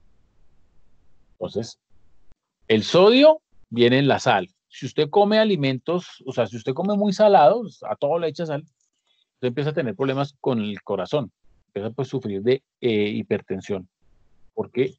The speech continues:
el sodio se recarga demasiado. Tiene. El potasio es importante para el sistema nervioso y ta-, para el funcionamiento de los riñones. Personas que sufren de los riñones no pueden estar alimentándose mucho de potasio porque les puede dañar.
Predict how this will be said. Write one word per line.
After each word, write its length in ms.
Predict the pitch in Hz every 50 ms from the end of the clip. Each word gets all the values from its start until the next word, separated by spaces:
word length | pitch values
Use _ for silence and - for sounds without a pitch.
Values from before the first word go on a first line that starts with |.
| _ _ -
el 180 | 117 113 117
sodio 440 | - - 151 117 95 101 107 - - -
se 280 | - - - 107 101 95 -
recarga 460 | - 95 - - 104 92 92 98 101
demasiado. 580 | 104 107 110 123 135 135 - 117 - 92 - - _ _ _ _ _ _ _ _ _ _ - - - - _ _ - _
Tiene. 240 | - - - - - _ _ _ _ _ - - _ _ _ _ _ _ - -
El 120 | 127 117
potasio 480 | - 127 131 - 127 135 147 143 190 170
es 80 | 156
importante 540 | 190 185 - 160 147 - 113 113 107 139 143
para 160 | 127 139 135
el 80 | 127 107
sistema 360 | 113 98 - 107 101 104 120
nervioso 540 | 135 139 135 135 147 147 139 123 117 185 247
y 120 | - 120 104
ta-, 280 | - 92 90 87 87 -
para 180 | - 95 92
el 80 | 90 90
funcionamiento 640 | 98 98 92 98 90 85 85 87 90 87 _ - 110
de 80 | 120
los 160 | 123 113 98
riñones. 640 | - 92 87 92 127 151 135 107 85 - _ - _ _ -
Personas 560 | - 95 - - - 110 107 104 113 131 127
que 160 | - - 113 95
sufren 400 | - - 117 107 - 113 117 117
de 100 | 127 120
los 140 | 120 117
riñones 540 | 117 131 143 147 139 113 107 139 143 143 _ _ _ _ _ _ _ _ _ _
no 180 | - 98 95 95
pueden 340 | _ - 110 110 110 117 117
estar 320 | 120 117 - 90 87 90
alimentándose 720 | 95 117 120 113 101 87 - 90 85 90 98 104 110 110
mucho 240 | 98 98 92 - 107
de 80 | 117 123
potasio 440 | - 139 135 - 120 107 110 151
porque 280 | 151 143 127 - - 90
les 160 | - - -
puede 180 | - - - -
dañar. 260 | 90 - 78 -